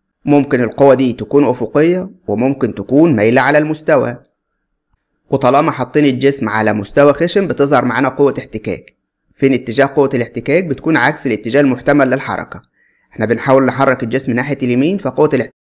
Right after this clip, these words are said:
الاتجاه ناحية الشمال. لو كان الجسم متزن يبقى ده احتكاك عادي. لو قالك الجسم على وشك الحركة يبقى ده احتكاك نهائي اللي بنسميه ح س.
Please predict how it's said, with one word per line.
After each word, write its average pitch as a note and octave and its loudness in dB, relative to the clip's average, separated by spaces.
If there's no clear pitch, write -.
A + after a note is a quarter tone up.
الاتجاه A#2 -2
ناحية A2+ -4
الشمال. - 0
لو D#3+ 4
كان G3+ 2
الجسم F#3+ 0
متزن G3+ 0
يبقى C#3 0
ده C#3+ 0
احتكاك D3+ -4
عادي. A2+ -6
لو A2+ 0
قالك D3+ 2
الجسم C#3 -2
على A2+ -2
وشك D3+ 2
الحركة F#3 -4
يبقى B2+ -2
ده C3 2
احتكاك C#3+ -4
نهائي A2+ 2
اللي - -6
بنسميه D#3+ 2
ح C3 -2
س. - -4